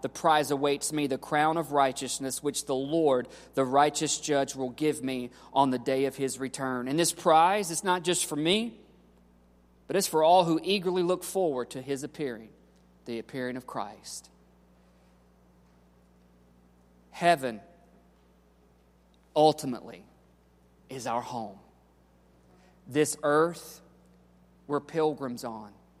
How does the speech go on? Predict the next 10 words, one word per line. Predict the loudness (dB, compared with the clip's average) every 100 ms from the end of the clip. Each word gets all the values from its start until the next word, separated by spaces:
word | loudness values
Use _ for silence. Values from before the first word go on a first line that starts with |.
| _ _ _ _ _ _ _
We're | -2 -2
traveling | -2 0 2 0 -2 -6 -6
through | -8 -6 -6 -6
it. | -10 -18 -20 _ _ _ _ _ _ _ _ -20 -20 -20 _ _ _ _ _ _ _ _ _ _ _ _ _ _ _ -2
All | 4 4
this | 4 0
stuff | -4 0 0 0
on | -2 -2
this | -6 -10
planet, | -8 -6 -6 -8 -12 -18